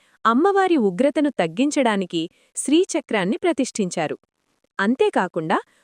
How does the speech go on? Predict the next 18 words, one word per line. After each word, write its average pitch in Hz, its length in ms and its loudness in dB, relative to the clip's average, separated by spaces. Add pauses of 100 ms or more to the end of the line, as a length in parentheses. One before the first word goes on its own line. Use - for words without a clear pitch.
(160)
అమ్మవారికి 359 640 2
కుడివైపున 233 840 2 (320)
నోటిలో 359 540 4
వేలు 233 360 2
పెట్టుకుని 311 460 0
ఉన్నట్లు 240 440 0
ఉండే 165 400 0 (340)
మాణిక్యంబా 285 800 2
విగ్రహాన్ని 214 600 0
కూడా 175 260 -4
ప్రతిష్ఠించారు. 190 880 -4 (680)
అప్పటినుంచి 196 680 0
అమ్మవారు 202 640 0 (220)
శాంతస్వరూపిణిగా 240 1160 0
భక్తుల 339 460 0
కోరికలు 226 480 2
తీరుస్తూ 311 480 0
వస్తున్నారు. 180 580 -2